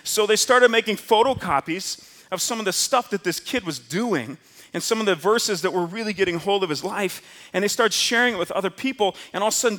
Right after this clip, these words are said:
those kids started, like, changing, and things started happening in their life, and, and the warden was just saying, "I just want you to know that now everybody in our youth penitentiary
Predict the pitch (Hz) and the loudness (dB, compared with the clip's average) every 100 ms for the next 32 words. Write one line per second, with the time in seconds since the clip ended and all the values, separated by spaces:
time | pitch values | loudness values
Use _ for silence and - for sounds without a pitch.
0 | 170 247 277 - 262 - - 208 190 180 | 2 2 2 -2 -4 -4 -4 -4 -2 -2
1 | 156 - 185 202 190 175 170 226 240 - | -2 -4 -4 -4 -2 -2 -4 -4 -2 -2
2 | 233 196 185 185 214 185 165 156 143 139 | -2 -2 -4 -8 -6 -2 -2 -2 -2 -2
3 | 170 - - - - 202 202 208 202 180 | -4 -12 -20 -10 2 2 4 0 2 2
4 | 196 196 233 247 226 185 202 - - 185 | 0 4 4 4 0 -6 -6 -6 -4 -4
5 | 185 - - - 233 - 262 - 202 165 | -4 -8 -8 -6 -4 -4 -4 -2 -4 -2
6 | 185 180 151 165 165 160 - 185 226 220 | -4 -2 -2 -2 -4 -4 -6 -8 -6 -6
7 | 214 185 131 147 180 - 160 - 139 - | -4 -4 -4 -6 -12 -12 -12 -8 -8 -8
8 | 208 247 | -10 -12